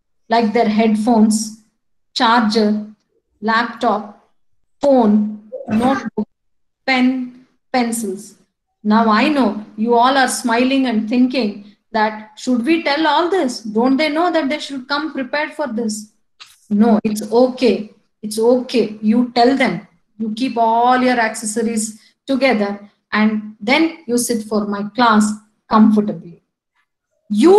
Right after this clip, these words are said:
dress professionally for the online class. Obviously, your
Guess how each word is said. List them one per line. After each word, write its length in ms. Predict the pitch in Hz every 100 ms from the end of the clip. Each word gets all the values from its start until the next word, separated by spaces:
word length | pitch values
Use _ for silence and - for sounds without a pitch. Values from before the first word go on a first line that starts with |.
| -
dress 320 | 330 359 - -
professionally 640 | 240 254 262 - 285 269 277 269
for 120 | 233 208
the 60 | 220 202
online 420 | 220 226 233 226 220
class. 320 | 220 196 214 - - _ _ -
Obviously, 600 | 208 220 214 277 - 269
your 120 | 262